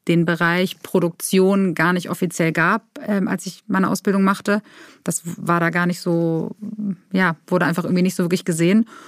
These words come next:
Und ich hab da sehr hart für gekämpft, dass ich in diese technische Produktionsebene rein darf und mit dem Produktionsleiter, der das bei Janke gemacht hat,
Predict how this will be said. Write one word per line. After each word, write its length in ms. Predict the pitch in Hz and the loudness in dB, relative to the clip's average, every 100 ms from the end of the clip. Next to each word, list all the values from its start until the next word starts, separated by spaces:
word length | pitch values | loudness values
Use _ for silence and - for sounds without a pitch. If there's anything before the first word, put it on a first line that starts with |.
| - - - | -20 -16 -2
Und 160 | 165 | -2
ich 140 | - - | 0 -2
hab 140 | 180 | -2
da 180 | 175 170 | 0 0
sehr 300 | 165 175 175 | 2 0 2
hart 160 | 185 | -2
für 140 | - 180 | -2 -2
gekämpft, 500 | 175 175 185 196 - | -2 2 2 2 -2
dass 100 | 180 | -4
ich 180 | - - | -4 0
in 140 | 180 | 0
diese 220 | 170 170 | 2 0
technische 720 | 160 175 175 185 170 185 180 170 | 0 0 0 -2 0 0 2 0
Produktionsebene 1500 | - 175 170 - 180 185 - - _ - - - 190 185 170 | -2 -2 -2 0 2 2 -2 -18 _ -20 -10 2 2 4 2
rein 240 | 165 185 | 2 2
darf 380 | 208 202 220 233 | 4 2 2 -2
und 160 | - 170 | -4 -4
mit 160 | 170 | -2
dem 160 | 170 170 | -2 -2
Produktionsleiter, 580 | - 175 175 180 180 175 | -2 -4 -2 -2 0 -2
der 0 | |
das 160 | 175 | -2
bei 140 | - 175 | -2 0
Janke 320 | 180 180 185 | 0 0 -2
gemacht 280 | 175 180 - | 0 -2 0
hat, 160 | 180 | -4